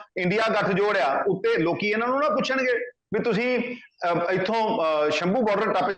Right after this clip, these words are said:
ਜਾਂਦੇ ਜੇ, ਚੰਡੀਗੜ੍ਹ ਤੁਸੀਂ ਇਕੱਠੇ ਲੜਨ ਦੇ ਜੇ, ਦਿੱਲੀ ਇਕੱਠੇ ਲੜਨ ਦੇ ਜੇ, ਗੁਜਰਾਤ, ਗੋਆ ਇਕੱਠੇ ਲੜਨ ਦੇ, ਤੇ ਪੰਜਾਬ 'ਚ ਕੀ ਹੋਇਆ ਤੁਹਾਨੂੰ? ਮਤਲਬ ਤੁਸੀਂ ਫਿਕਸਡ ਮੈਚ ਖੇਡ ਰਹੇ ਜੇ। What do you, ਅ, ਅ, ਅ,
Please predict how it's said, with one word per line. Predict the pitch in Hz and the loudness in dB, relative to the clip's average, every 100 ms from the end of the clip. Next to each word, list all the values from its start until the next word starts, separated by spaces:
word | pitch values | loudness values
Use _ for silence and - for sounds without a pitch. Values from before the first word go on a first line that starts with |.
| - | -2
ਜਾਂਦੇ | 208 226 | 0 2
ਜੇ, | 208 160 139 - - | 2 2 0 -2 -2
ਚੰਡੀਗੜ੍ਹ | 175 208 226 220 | -2 0 0 0
ਤੁਸੀਂ | 202 214 214 | 0 0 0
ਇਕੱਠੇ | 185 - | -2 -2
ਲੜਨ | 147 151 | 0 0
ਦੇ | 156 | 0
ਜੇ, | 175 160 - _ _ _ _ _ - | 0 0 -4 _ _ _ _ _ -6
ਦਿੱਲੀ | 123 185 254 | -2 0 0
ਇਕੱਠੇ | 226 170 | -2 -2
ਲੜਨ | 175 180 185 | 0 0 0
ਦੇ | 190 196 | 2 2
ਜੇ, | 185 165 | 2 0
ਗੁਜਰਾਤ, | 147 165 175 175 190 202 | 0 2 2 2 2 0
ਗੋਆ | 180 185 | 2 2
ਇਕੱਠੇ | 196 196 190 | 0 0 0
ਲੜਨ | 185 190 | 0 0
ਦੇ, | 190 220 | 2 2
ਤੇ | 254 254 | 0 0
ਪੰਜਾਬ | - 208 180 180 226 | 0 0 2 2 0
'ਚ | |
ਕੀ | 226 | 0
ਹੋਇਆ | 262 226 | 0 0
ਤੁਹਾਨੂੰ? | 226 196 170 - _ _ _ _ _ _ - - - | 0 -2 -4 -8 _ _ _ _ _ _ -20 -12 -4
ਮਤਲਬ | 151 254 247 | -2 0 0
ਤੁਸੀਂ | 208 254 | 0 0
ਫਿਕਸਡ | 247 233 - 185 | -2 -2 0 0
ਮੈਚ | 247 254 | 0 0
ਖੇਡ | 202 240 | 0 0
ਰਹੇ | 247 | 2
ਜੇ। | 240 233 240 240 - _ - | 2 2 2 0 -6 _ -2
What | 208 262 | 0 2
do | 269 | 2
you, | 254 | 0
ਅ, | |
ਅ, | - | 0
ਅ, | 160 151 143 151 151 151 147 | 0 0 0 0 0 0 0